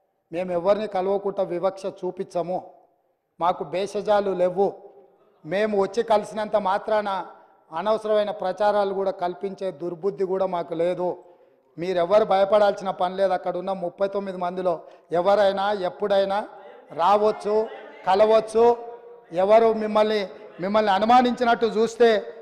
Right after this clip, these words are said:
మీకు ఏదైనా ఇబ్బంది ఉందని మీరు ఏదన్నా అనుకుంటే అట్లాంటివి అన్నిటిని కూడా పక్కన పెట్టండి. రండి, మన రాష్ట్రాన్ని పునర్నిర్మించుకుందాం. తొమ్మిదిన్నర సంవత్సరాల జరిగిన విధ్వంసాన్ని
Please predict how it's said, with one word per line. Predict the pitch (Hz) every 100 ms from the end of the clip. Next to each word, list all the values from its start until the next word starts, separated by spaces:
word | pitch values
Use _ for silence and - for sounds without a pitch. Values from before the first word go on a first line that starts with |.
| - 165
మీకు | 202 208
ఏదైనా | 220 240 226
ఇబ్బంది | 202 156 247 240
ఉందని | 233 233 226
మీరు | 214 214
ఏదన్నా | 208 208 196 180 - - - - -
అనుకుంటే | 175 220 240 233 226 202 - - - - - _ -
అట్లాంటివి | 175 196 220 202 202 190
అన్నిటిని | 175 208 247 254 240
కూడా | 226
పక్కన | 220 196 220 226
పెట్టండి. | 202 196 196 175 190 202 _ -
రండి, | 156 208 220 - - - _ 165
మన | 175
రాష్ట్రాన్ని | 170 190 - 202 196
పునర్నిర్మించుకుందాం. | - 180 208 196 190 185 180 - 170 170 143 - _ _ _ _
తొమ్మిదిన్నర | 180 214 214 214 202
సంవత్సరాల | 196 190 220 220 214 208 208
జరిగిన | 196 190 202 196
విధ్వంసాన్ని | 180 170 185 208 208 202 196 208 196